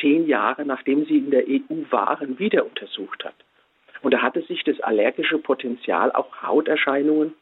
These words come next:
unter diesem, es waren, glaube ich, tausendfünfhundert Personen, verdreifacht. Einfach weil diese Personen dann plötzlich mit Importartikeln aus Frankreich, aus Schweden, aus Deutschland,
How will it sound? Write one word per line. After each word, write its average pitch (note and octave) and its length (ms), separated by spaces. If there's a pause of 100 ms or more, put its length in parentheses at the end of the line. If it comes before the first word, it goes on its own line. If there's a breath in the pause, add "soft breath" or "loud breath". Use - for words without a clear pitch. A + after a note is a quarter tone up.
(400 loud breath)
unter D#3 240
diesem, E3+ 480 (320)
es - 240
waren, B2+ 140
glaube A2+ 180
ich, - 60
tausendfünfhundert B2+ 1000
Personen, B2 400
verdreifacht. - 800 (420 loud breath)
Einfach D3+ 320
weil C#3 220 (300 soft breath)
diese E3+ 240
Personen D#3 560
dann C#3 180
plötzlich B2+ 500
mit E3+ 300 (280)
Importartikeln C#3 1120 (100)
aus A2 240 (160)
Frankreich, - 800
aus E3 300
Schweden, G#2 500
aus - 200 (100)
Deutschland, - 460